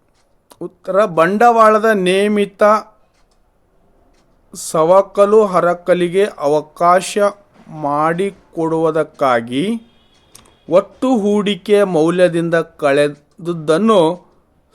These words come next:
ಸವಕಳಿ ಎಂದು ಕರೆಯುತ್ತೇವೆ. ಇಲ್ಲಿ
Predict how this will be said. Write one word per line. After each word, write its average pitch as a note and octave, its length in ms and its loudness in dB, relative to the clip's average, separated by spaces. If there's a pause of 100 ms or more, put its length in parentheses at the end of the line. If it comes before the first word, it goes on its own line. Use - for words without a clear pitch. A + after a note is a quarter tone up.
(140)
ಸವಕಳಿ D3+ 680 0
ಎಂದು C#3 540 -4
ಕರೆಯುತ್ತೇವೆ. A2+ 1040 -8 (2250)
ಇಲ್ಲಿ F#3+ 520 2